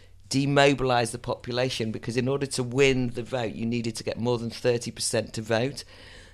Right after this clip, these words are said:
So apparently, according to some media things, the, the yes voters were, were not encouraging anyone to vote 'cause they were hoping that it would not reach the thirty percent mark. In other words, they were doing anything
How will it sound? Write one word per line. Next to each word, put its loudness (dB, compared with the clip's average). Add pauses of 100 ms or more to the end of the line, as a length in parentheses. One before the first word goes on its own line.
So -4
apparently, 2
according -10
to -14
some 0
media -4
things, -2
the, 0 (320)
the 0
yes 6
voters 0
were, 0
were 2
not 0
encouraging 2
anyone -2
to -6
vote -4
'cause -10
they -4
were -6
hoping -4
that -4
it -8
would -2
not 0
reach -2
the -12
thirty -2
percent -6
mark. -6 (840)
In 2
other 2
words, 0
they 0
were 2
doing -2
anything 2